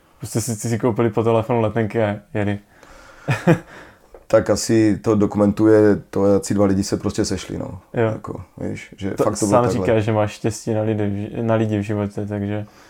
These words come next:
Speaker 1: to si myslím, že bylo jako obrovské štěstí.
Speaker 2: Ty, jako jo, určitě, určitě, ale to není z toho pohledu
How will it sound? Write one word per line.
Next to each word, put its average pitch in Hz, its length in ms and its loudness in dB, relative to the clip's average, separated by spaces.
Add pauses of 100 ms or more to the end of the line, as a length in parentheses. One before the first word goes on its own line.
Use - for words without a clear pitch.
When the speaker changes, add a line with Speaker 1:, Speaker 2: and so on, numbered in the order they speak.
(100)
Speaker 1:
to 113 100 -6
si - 140 -4
myslím, 107 220 -2
že 107 80 0
bylo 107 180 2
jako 107 200 0
obrovské 110 380 -4
štěstí. 107 480 -10 (200)
Speaker 2:
Ty, 120 320 2 (1300)
jako - 220 2
jo, 139 140 6
určitě, 120 640 0
určitě, 107 420 -4
ale 95 400 2 (540)
to 110 120 -2
není 107 300 -2
z 104 100 -12
toho 104 340 -6
pohledu 101 580 0